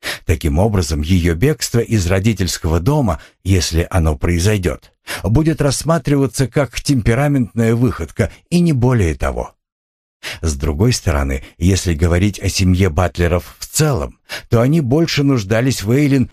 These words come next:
чем она в них. Родственники тянулись к ней,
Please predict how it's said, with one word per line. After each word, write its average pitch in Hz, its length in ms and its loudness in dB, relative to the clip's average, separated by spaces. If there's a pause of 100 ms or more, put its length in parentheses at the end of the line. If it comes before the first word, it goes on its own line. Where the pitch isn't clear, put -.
чем 151 280 0
она 123 300 2
в 67 120 -10
них. 73 340 -10 (520)
Родственники 98 800 0
тянулись 135 520 0
к - 100 -12
ней, 71 260 -2